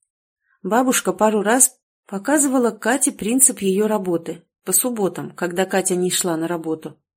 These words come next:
Она в субботу принимала только с детьми. Это все знали, отправляла, несмотря на просьбы. «Понимаешь, одного примешь, тут же придут и в воскресенье,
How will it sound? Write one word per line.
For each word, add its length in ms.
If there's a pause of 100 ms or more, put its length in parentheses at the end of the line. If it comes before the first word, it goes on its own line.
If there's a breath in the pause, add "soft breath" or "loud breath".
(360)
Она 280
в 60
субботу 400
принимала 500
только 300
с 60
детьми. 520 (760)
Это 200
все 280
знали, 560
отправляла, 720
несмотря 560
на 140
просьбы. 560 (720)
«Понимаешь, 760 (100)
одного 480
примешь, 720
тут 240
же 140
придут 440
и 40
в 80
воскресенье, 1040